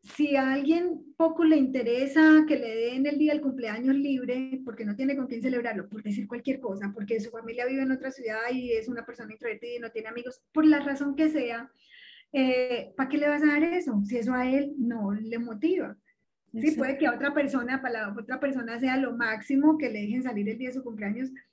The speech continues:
Speaker 1: pero para otro, no, ni le va ni le viene.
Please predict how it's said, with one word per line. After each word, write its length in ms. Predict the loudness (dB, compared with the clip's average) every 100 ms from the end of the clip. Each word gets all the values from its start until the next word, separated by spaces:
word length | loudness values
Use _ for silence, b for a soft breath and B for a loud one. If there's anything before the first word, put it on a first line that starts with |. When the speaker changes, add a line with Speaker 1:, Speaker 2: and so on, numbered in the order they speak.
| _ _ _ -8
Speaker 1:
pero 220 | -6 -4
para 140 | -6
otro, 400 | -6 -4 -4 0 2
no, 280 | 4 2 -2
ni 140 | -2
le 120 | 0
va 120 | -2 0
ni 140 | 0
le 140 | -2
viene. 400 | -4 -4 -6 -8